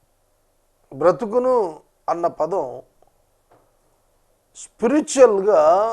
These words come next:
ఆధ్యాత్మికంగా అతని యొక్క స్టేచర్ని జ్ఞాపకం చేస్తుంది.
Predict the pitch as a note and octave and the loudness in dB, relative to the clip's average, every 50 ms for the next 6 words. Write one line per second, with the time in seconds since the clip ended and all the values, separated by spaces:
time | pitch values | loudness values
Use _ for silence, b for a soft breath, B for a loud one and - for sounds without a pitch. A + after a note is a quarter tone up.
0 | - - - _ _ _ C#3 D3+ F#3 G3 F3 F3 G#3 A3+ A#3 A3 - - G3 G#3+ | -8 -12 -18 _ _ _ 2 2 2 2 2 0 0 0 0 0 -4 -8 -10 -8
1 | F3 F3 G3 E3 D#3 C#3+ C#3+ D3+ D#3+ E3+ F3+ F#3 - - - E3 E3 - D#3 D#3 | -6 -6 -6 -6 -4 -2 2 2 4 4 2 0 -2 -6 -8 -8 -8 -10 -12 -10
2 | D#3 D3+ D3 - _ - D#3+ D3 B2+ A#2+ B2 - - _ _ _ _ _ _ _ | -10 -10 -10 -10 _ -8 -6 -6 -6 -6 -8 -12 -14 _ _ _ _ _ _ _
3 | _ _ _ _ _ _ _ _ _ _ - - - _ - G3+ B3 - - - | _ _ _ _ _ _ _ _ _ _ -20 -20 -8 _ 4 4 4 4 2 0
4 | A#3+ F#3+ F3+ E3 C#3 C#3 D3+ D#3+ D#3 - - - C3 - - - - - _ _ | 0 0 0 -4 -2 0 0 0 0 -4 -12 -20 -20 -20 -20 -20 -20 -20 _ _